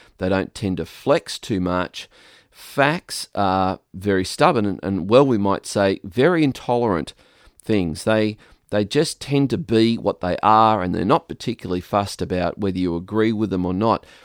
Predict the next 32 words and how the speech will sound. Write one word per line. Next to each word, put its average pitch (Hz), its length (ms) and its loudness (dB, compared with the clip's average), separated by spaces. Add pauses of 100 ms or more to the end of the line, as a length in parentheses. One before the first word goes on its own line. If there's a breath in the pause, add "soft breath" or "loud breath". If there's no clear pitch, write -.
(220 loud breath)
And 110 160 -2
one 196 160 0
of 185 80 -2
the 104 80 -2
facts - 420 -2
about 98 440 0
humanity, 98 960 -2
it's - 280 -8
easily 123 520 0
observed 92 720 0
over 92 540 0 (480 soft breath)
the, 90 240 -2 (180)
down 101 220 0
through 85 160 -8
history 113 400 -2
and 107 80 0
even 127 200 2
in 87 100 0
the 78 60 -4
present 87 360 -6
time, 95 480 -4 (520 soft breath)
is 123 240 0
that - 180 0
men 127 440 2
and 139 280 0
women 95 360 0 (140)
are 107 460 0 (200)
different. 92 460 -4
And 117 140 -2
I 202 100 4
would 123 220 0
want, 98 340 0